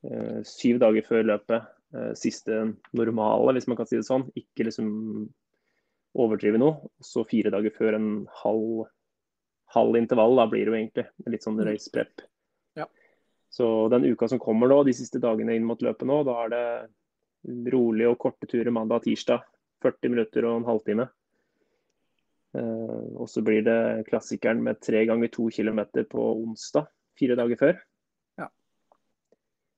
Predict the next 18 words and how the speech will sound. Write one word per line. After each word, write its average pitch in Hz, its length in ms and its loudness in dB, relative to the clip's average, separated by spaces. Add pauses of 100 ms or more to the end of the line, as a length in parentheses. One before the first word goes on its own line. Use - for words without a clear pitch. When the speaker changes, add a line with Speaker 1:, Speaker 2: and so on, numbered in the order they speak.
(300)
Speaker 1:
Med 120 320 0
gode 123 220 4
pauser. 143 440 2 (360)
Og 117 680 -10 (1400)
håper 127 300 2
det 120 100 4
kan 123 120 0
være 117 180 0
litt, - 320 -4
eh, 117 500 -2
god 120 240 0
feeling 113 320 0
på 117 120 -2
den, 139 220 0
men 123 200 -2
det 123 100 -4
skal 120 340 -2
ikke 113 220 -6